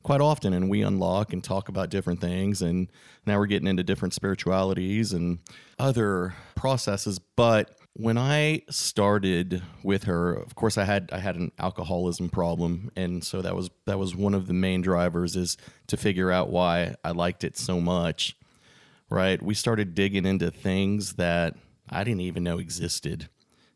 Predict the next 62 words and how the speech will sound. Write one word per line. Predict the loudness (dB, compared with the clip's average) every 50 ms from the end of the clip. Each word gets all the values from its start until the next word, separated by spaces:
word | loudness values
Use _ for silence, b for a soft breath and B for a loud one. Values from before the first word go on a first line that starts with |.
| _
you | 0 2
know, | 2 4 4
and | 2 2
we're | 0 0
still | -2 -2 -2 -2 -2
finding | -2 -2 -2 0 0 0 -2 -2 -4
stuff | -4 -2 -2 -4 -2 -4
that | -4 -4
I | -2 -2 -2
didn't | -2 -2 -4
even | -4 -6 -6 -4 -4
know | -4 -4
were | -4 -4 -4 -2
there | -2 0 0 0 0 0
when | 0 0 0
I | 0
was | 0 0 -2 -4 -6
four | -6 -6 -4 -2 -2 -2
or | -4
five | -4 -6 -4 -2 -2 -2 -4
years | -4 -4 -4 -4 -4 -4
old. | -2 -2 0 0 -2 -2 -6 B B B B B B B B B B B 0
And | 2 4 4 4 4 2 0 2 4 4
when | 6 6 6 6 4 2 0 -4 -6 -6
the | -6 -6
traumas | 0 2 4 4 6 6 4 2 2 -2
come | -2 0 2 4 4 2
to | 2 0 0
light, | 2 2 4 4 6 6 4 4 2 0 -4 -10 -20 _ _
it's | -4 -4 -2 -2
like | 0 0 0 0 -2 -6 -10 -6
an | -6 -6 -4 -2
aha | 0 0 2 2 0 0 0 0 0
moment | 0 0 0 0 0 0 0 -2 -2 -4 -8 _ b b b b b b b b b -10 -2
that | 0 0 0 2 2
I'm | 2 2 4
able | 4 2 2 2 0 0
to | -2 -4
connect | -4 -2 -2 0 0 0 0 -2 -4 -2
that | 0 2 2 2 0 -2
with | -2 -4 -2 -2
a | -2
feeling | -4 -2 0 0 0 0 0 0
I | -2 -2 -2
get. | -2 0 0 0 0 0 -2 -4
Like | -4 -4 -2 -2 -4
if | -4 -2 -2
I'm | -4 -2
out | -2 -2 -2 -2 -4
and | -6 -8
about | -4 -2 -2 0 0 0 0 -2 -4
and | -6
I | -6 -6
see | -6 -8 -8 -8 -8
somebody | -6 -4 -2 -2 -2 -2 -2 -2 -4
that | -4 -6 -6
just | -4 -6 -6 -4 -4
doesn't | -4 -4 -4 -6 -8
feel | -8 -6 -4 -2 -2 -2
right | 0 0 0 0 0 -2
and | -2 -4
I'm | -4 -4 -6